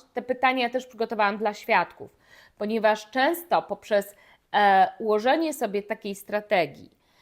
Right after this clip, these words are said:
jak mamy pytać tą osobę, e, jesteśmy w stanie uniknąć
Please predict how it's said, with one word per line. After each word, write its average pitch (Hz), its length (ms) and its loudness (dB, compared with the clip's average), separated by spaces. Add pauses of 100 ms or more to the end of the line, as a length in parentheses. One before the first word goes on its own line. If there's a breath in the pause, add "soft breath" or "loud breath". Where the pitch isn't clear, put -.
(200)
jak 254 380 6 (240)
mamy 185 440 -2 (120)
pytać 180 420 -4
tą 185 240 -2 (320)
osobę, 165 600 -2 (800)
e, 185 440 4 (200)
jesteśmy 294 500 -4
w - 40 -16
stanie 262 340 -2 (120)
uniknąć 262 840 -2